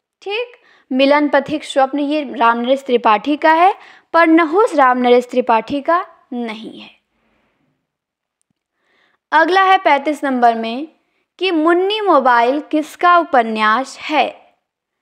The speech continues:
तो मुन्नी मोबाइल उपन्यास है प्रदीप सौरभ का। किसका है? प्रदीप सौरभ ने लिखा है मुन्नी मोबाइल। और केवल मोबाइल भी किसी का उपन्यास है,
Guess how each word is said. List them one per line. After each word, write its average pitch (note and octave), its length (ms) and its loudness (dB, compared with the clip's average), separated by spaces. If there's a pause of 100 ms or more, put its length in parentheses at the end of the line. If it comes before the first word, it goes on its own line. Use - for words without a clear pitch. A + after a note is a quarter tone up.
(520)
तो C4 140 2
मुन्नी F4 380 2
मोबाइल C4 480 2
उपन्यास A#3+ 640 0
है D#4+ 100 4
प्रदीप B3 520 0
सौरभ A#3+ 640 0
का। - 120 -16 (460)
किसका D4 400 0
है? G4 260 2 (340)
प्रदीप C#4+ 380 -4
सौरभ C4+ 440 2
ने C4+ 140 -2
लिखा B3 340 0
है D4+ 160 0
मुन्नी A#3 400 -4
मोबाइल। A#3+ 460 -4 (800)
और E4 180 4
केवल F#4+ 460 2
मोबाइल C#4+ 520 4
भी D4+ 120 0
किसी D4 260 -2
का C#4+ 160 2
उपन्यास C#4 600 0
है, C#4+ 320 -2